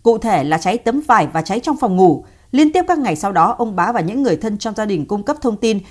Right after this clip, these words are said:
gia đình ông xảy ra gần một trăm vụ cháy các vật dụng sinh hoạt. Những đồ vật trên đều tự nhiên bốc cháy, không có tác nhân gây cháy nào khác,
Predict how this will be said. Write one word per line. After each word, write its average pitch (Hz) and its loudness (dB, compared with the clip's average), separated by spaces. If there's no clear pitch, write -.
gia 294 2
đình 254 0
ông 269 -2
xảy 180 -2
ra 220 -4
gần 180 -2
một 170 -2
trăm 294 -2
vụ 226 -2
cháy 175 -4
các 302 -4
vật 208 -6
dụng 185 -6
sinh 285 -4
hoạt. 214 0
Những 285 0
đồ 226 0
vật 185 -4
trên 277 0
đều 202 -2
tự 202 -2
nhiên 208 -6
bốc 302 0
cháy, 233 -2
không 277 -2
có 226 -2
tác 320 -4
nhân 254 -2
gây 233 2
cháy 190 -4
nào 240 -2
khác, 320 0